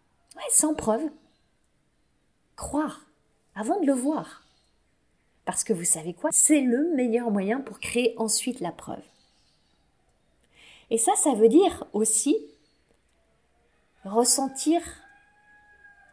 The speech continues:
la beauté, et j'ai envie de dire aussi la fierté d'être là où vous êtes, d'apprécier vos talents, vos dons et aussi vos fragilités, vos vulnérabilités.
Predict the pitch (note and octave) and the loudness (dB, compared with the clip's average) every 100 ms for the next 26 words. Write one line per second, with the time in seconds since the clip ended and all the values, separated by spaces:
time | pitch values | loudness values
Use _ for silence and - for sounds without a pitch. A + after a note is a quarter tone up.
0 | _ _ F#3+ E3 E3+ D#3+ G#3+ A3+ - D#4 | _ _ -10 -6 -4 -2 0 0 0 -2
1 | F#4+ F#4+ - F#3 F#3+ F3+ F#3+ F#3 A#3+ - | -2 -4 -10 -10 -10 -8 -8 -2 -4 -4
2 | G3 - A#3+ F#3 D#3 - - - B3+ - | -6 -6 -2 -4 -4 -8 -10 -6 -6 -6
3 | - - - - _ _ _ E3+ A#3+ - | -6 -2 -2 -4 _ _ _ -2 0 0
4 | - F#3+ F#3+ G#3 G#3 G3+ F#3 F3+ F3 G3 | -4 -10 -8 -10 -10 -10 -8 -8 -6 -6
5 | F#3+ - - _ _ - - - A3+ A3 | -8 -16 -20 _ _ -20 -20 -2 -2 -2
6 | B3 A3+ - D4+ D#4+ - _ _ _ _ | -4 -2 2 0 0 -6 _ _ _ _
7 | F#3 F#3+ - G#3 B3+ D4 C#4+ F#3+ G#3+ E3+ | -10 -10 -8 -2 0 0 0 0 0 0
8 | B3+ D#4+ G3 G3 - D4+ A3 G3+ - G#3+ | -2 0 -2 0 2 2 0 -4 -8 -8
9 | A3 A3 G#3 C#4+ C#4 G#3 G3 G#3 G#3 G3+ | -4 -4 -4 -2 -2 -2 -4 -4 -4 -6
10 | F3+ F#3 G3+ G3+ D#4 - | -6 -6 -8 -6 -6 -6